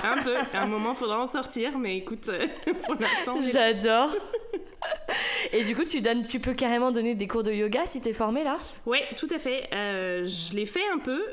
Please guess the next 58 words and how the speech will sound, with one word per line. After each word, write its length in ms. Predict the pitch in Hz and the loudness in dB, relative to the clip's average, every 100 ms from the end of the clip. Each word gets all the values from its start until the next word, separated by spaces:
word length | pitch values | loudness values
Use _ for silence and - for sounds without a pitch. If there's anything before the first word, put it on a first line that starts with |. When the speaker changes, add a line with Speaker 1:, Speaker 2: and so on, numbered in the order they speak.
| - | -6
Speaker 1:
Euh, 100 | 202 | -4
là, 260 | 196 214 240 | -2 0 0
en 40 | 208 | 0
Speaker 2:
Ouais. 20 | |
Speaker 1:
ce 200 | 196 180 | 2 0
moment, 80 | 220 | 0
on 20 | 220 | -2
est 60 | |
sur 220 | 208 190 | -4 -4
une 120 | 185 180 | -6 -4
problématique 600 | - 190 180 175 202 180 | -4 -2 -2 -4 -6 -4
de 240 | 170 165 | -4 -4
temps, 340 | 165 - 285 - | -4 -4 -4 -4
dans 140 | 214 | -2
la 80 | 202 | 0
mesure 360 | 202 190 196 226 | 0 -2 -2 -2
où 40 | |
ma 160 | 196 170 | -2 -4
fille, 480 | - - 226 226 196 | -4 -6 -4 -2 -2
euh, 180 | 160 160 | -2 -2
est 120 | - 170 | -4 -4
pas 160 | 190 | -4
du 140 | 185 185 | -6 -6
tout 140 | 196 | -6
gardée. 320 | 185 180 208 427 - - - - - | -4 -4 -4 -6 -10 -18 -20 -16 -2
Speaker 2:
Ah 180 | 202 190 | 2 2
ouais, 140 | 196 | 2
Speaker 1:
Mais, 100 | 190 | 2
Speaker 2:
bah 60 | 185 | 0
oui, 40 | 180 | 0
Speaker 1:
euh, 80 | |
Speaker 2:
forcément. 420 | 170 160 165 220 180 | 0 0 0 0 0
Speaker 1:
mais 60 | |
j'espère 380 | 165 185 370 - | 2 2 2 -2
pouvoir, 380 | - 196 190 202 - | -6 -4 -2 -2 -4
voilà. 280 | 170 165 226 - - - - - - | -4 -2 -4 -6 -10 -10 -12 -10 -4
Mais 200 | 190 220 | -2 -2
j'espère 440 | 208 196 196 - | -2 -4 -6 -6
pouvoir 300 | 208 180 185 | -6 -6 -4
en, 340 | 180 165 160 - | -4 -4 -6 -6
en 120 | 180 | -4
redonner 500 | 196 190 185 185 190 208 | -2 -2 -2 -2 -2 -4
un 60 | |
peu 120 | 202 | -4
plus 280 | 180 202 202 | -6 -8 -6
l'année 140 | 196 170 | -6 -6
prochaine 380 | 175 170 180 | -6 -6 -6
quand 120 | 185 180 | -6 -8
elle 100 | 165 | -8
sera 180 | - | -10
un 40 | 160 | -10
petit 180 | - - | -12 -8
peu 100 | 175 | -6
gardée, 280 | 160 160 | -4 -6
ouais. 120 | - - - - - - - | -8 -10 -14 -20 -20 -18 -14
Speaker 2:
<gasps> 440 | - 262 226 - - | -10 -10 -10 -12 -10
Trop 200 | - 208 | -4 -2
génial, 520 | 196 190 175 165 165 | -2 -2 0 0 -2